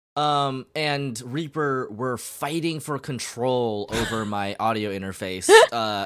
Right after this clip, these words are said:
Speaker 1: and, like, my
Speaker 2: Uh-huh.
Speaker 1: drivers, to the point where afterwards it, like, broke everything,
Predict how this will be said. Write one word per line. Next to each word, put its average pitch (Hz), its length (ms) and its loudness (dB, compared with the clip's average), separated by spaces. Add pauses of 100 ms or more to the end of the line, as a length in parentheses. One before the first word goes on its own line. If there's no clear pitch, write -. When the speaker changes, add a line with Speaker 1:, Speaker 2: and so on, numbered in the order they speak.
(140)
Speaker 1:
and, - 180 -2
like, 208 160 -4
my 254 140 6
Speaker 2:
Uh-huh. 233 140 6
Speaker 1:
drivers, 101 460 -2
to 117 100 -10
the 120 80 -4
point 135 340 -4
where 117 400 0
afterwards 127 600 2
it, 120 140 -4
like, 101 240 -4
broke 117 400 -2
everything, 101 840 -2